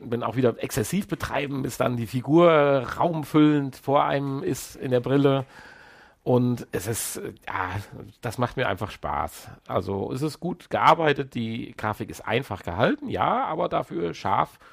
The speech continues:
und nicht matschig. Im Gegenteil, wir haben festgestellt, in der V-R-Brille sieht's <laughs> besser aus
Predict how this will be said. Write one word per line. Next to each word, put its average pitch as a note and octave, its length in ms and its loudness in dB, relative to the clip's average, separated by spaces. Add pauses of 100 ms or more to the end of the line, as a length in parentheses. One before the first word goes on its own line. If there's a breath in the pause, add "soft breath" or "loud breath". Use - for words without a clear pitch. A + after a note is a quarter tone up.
und C#3 160 -4
nicht G#2+ 220 -8
matschig. - 520 -2
Im A#2 80 -8
Gegenteil, D3+ 460 0 (260 loud breath)
wir B2 80 0
haben A2+ 80 0
festgestellt, B2 600 2
in A#2 100 -6
der A2 140 2
V-R-Brille G#2 560 -2
sieht's - 280 -14
<laughs> - 80 -2
besser A#2 320 4
aus C#3+ 220 4